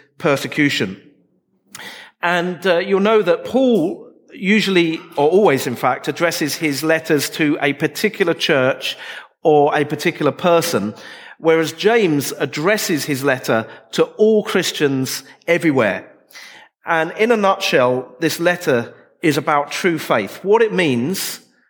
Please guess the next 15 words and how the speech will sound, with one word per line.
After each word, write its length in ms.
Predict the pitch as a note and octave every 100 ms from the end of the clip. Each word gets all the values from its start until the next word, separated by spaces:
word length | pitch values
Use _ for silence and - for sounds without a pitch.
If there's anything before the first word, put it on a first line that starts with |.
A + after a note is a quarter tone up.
| _
to 100 | -
have 300 | D3+ E3+ C#3+
true 380 | - - G#3 G3
faith, 640 | - F3 A2 C#3 - - - - - - -
especially 880 | D#3 - - G#3 G3+ - D3 C3 B2+
in 120 | D3
the 80 | C#3
context 760 | C#3 E3 D3+ D3 C3 - - - - -
of 100 | C#3
hardship 840 | B2 - E3+ E3+ - E3+ D#3 - - - - -
and 240 | C#3+ C3 B2+
persecution, 800 | E3+ D#3 C#3+ - B2+ - B2+ B2+
what 180 | C#3
James 380 | - D3 C#3 C3
describes 800 | C3+ - - B2+ A#2+ A2+ - -